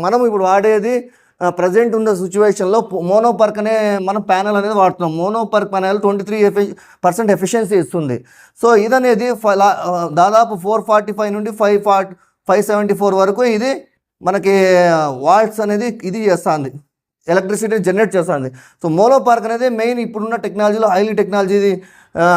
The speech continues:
ప్యానెల్. ఈ ప్యానెల్ అనేది మనం వాడుతున్నాం. So మ-, ఇది అనేది ఎక్కువ ఎఫిషియన్సీ ఇస్తుంది, ఫైవ్ ఫార్టీ ఫైవ్ వాట్స్ వరకు ఇస్తుంది. So ఇది, ఈ, దీన్ని మనం పోలో మార్ తర్వాత నెక్స్ట్ ప్యానెల్స్ పక్కన పోతే నెక్స్ట్ స్ట్రక్చర్ అనేది ఏముంటుంది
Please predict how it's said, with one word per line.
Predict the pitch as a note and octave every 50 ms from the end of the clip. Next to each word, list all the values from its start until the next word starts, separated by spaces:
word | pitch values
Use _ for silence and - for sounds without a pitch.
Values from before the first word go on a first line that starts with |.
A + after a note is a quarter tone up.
| E3 E3+ -
ప్యానెల్. | E3 F3 G3 G3 G3 F#3+ G3+ A#3 A#3 - - - F#3+ G#3+
ఈ | A#3 B3 G#3 F3 - -
ప్యానెల్ | G3+ G#3+ A3+ A3 A3
అనేది | G#3+ A3 A#3+ A#3+ C#4 G#3
మనం | G#3 A3+ A3 G#3 E3+ E3+
వాడుతున్నాం. | F3+ F#3 F3 F3 F#3 E3+ D3+ C3 B2+ -
So | F3+ F#3+ F#3+
మ-, | F3 E3+
ఇది | F#3+ G#3 A3 A3+ A#3 A#3 A#3
అనేది | A#3 A#3+ B3 A#3 G#3+
ఎక్కువ | A3 - A#3 A#3 A3
ఎఫిషియన్సీ | F3+ G#3 G3+ A3 G#3 G#3 G3+
ఇస్తుంది, | F3 F3+ E3+ - F3+
ఫైవ్ | F#3+ G3+ G3+
ఫార్టీ | G3 F#3 F3 F#3 F3
ఫైవ్ | F#3 F3+ E3+ F3+
వాట్స్ | G3+ A3+ A3 G#3+
వరకు | A3 G3+ F#3 E3
ఇస్తుంది. | D#3 - F3 E3 D3 C3+ B2 - - - _ _ _
So | - A#3 A#3+
ఇది, | A#3 A3 G#3 G3+ G3 F#3 F#3+
ఈ, | G#3+ A3+ A3+ F#3 E3+ F3 E3
దీన్ని | G#3 A#3+ B3+ B3+ B3 A#3 A3
మనం | A3 A3 G3+ E3+ F#3+
పోలో | G#3 A#3 A#3+ B3+ B3 A#3+
మార్ | A3+ A3 - G#3
తర్వాత | F#3+ F#3 F#3 F#3+ F#3+ G#3+ B3 B3 - - _ _ - G3
నెక్స్ట్ | G#3 G#3 G#3+ F#3+ G#3
ప్యానెల్స్ | F#3+ G3+ A3+ A#3+ A#3+ A#3 A3 F#3+
పక్కన | G#3 - G#3 G3+ G3+ G3 E3+ F3
పోతే | F#3+ F#3 A3+
నెక్స్ట్ | A3+ A3 A3 A3 -
స్ట్రక్చర్ | - G#3 G3 - - B3+ A#3+
అనేది | A#3+ A3+ G#3+ G#3 G3+
ఏముంటుంది | G3+ G#3 G3+ G3+ F#3+ F3+ E3+ E3+